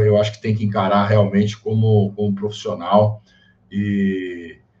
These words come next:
e ir pra cima, né? Ir pra cima e vamos ganhar da, das gambazinhas, né? Porque não é possível.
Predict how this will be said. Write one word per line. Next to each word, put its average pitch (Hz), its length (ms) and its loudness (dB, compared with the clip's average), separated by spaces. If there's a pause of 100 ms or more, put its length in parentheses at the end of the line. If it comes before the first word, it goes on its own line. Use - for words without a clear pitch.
(140)
e 135 80 -16
ir 175 60 -12
pra 214 160 2
cima, 208 340 4
né? 101 140 6
Ir 98 80 -2
pra 151 160 -6
cima 131 400 -2
e 185 160 0
vamos 135 280 4
ganhar 143 320 6
da, 175 360 4
das 117 180 0
gambazinhas, 135 580 2
né? 104 180 2
Porque - 280 -14
não 87 120 -10
é 104 60 -2
possível. 113 540 -4